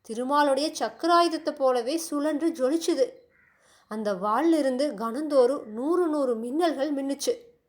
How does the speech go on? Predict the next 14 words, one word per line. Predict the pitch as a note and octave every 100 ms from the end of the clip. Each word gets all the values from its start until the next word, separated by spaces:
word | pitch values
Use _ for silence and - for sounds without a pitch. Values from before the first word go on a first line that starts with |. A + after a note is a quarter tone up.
| _ _ _ -
ஒவ்வொரு | G#3+ C4 D4 F#4+ D#4+
மின்னலும் | A#3+ B3+ C#4 B3+ C4 A#3
ஒவ்வொரு | G3+ B3+ D4+ E4+
எதிரியுடைய | B3+ A#3 B3 F#4 E4+ C#4 A#3+ A3+
தலையை | B3+ B3+ C#4 E4
துண்டிச்சு | E4 C4 D#4 F4+ F#4
எரிஞ்சுது. | E4+ D4 D4 D4 B3+ - - _ _ _ _ _ _ _ _ _ _ _ -
இப்படி | F#4 F4
வர்ணிச்சுட்டே | G#3 E3+ G3 C#4 F4+ F#4+ G#4+
இருந்த | F#4 D4+
குண்டோதரன் | D4+ C#4+ C#4+ D#4+ B3+ D#4+
திடீர்னு | B3 B3 F4 F#4 E4+
நிறுத்தி, | A3+ G3 D#4 B3+ - - _ _ _ _ _ -
"குருவே, | A3 F#4 G4+ F#3+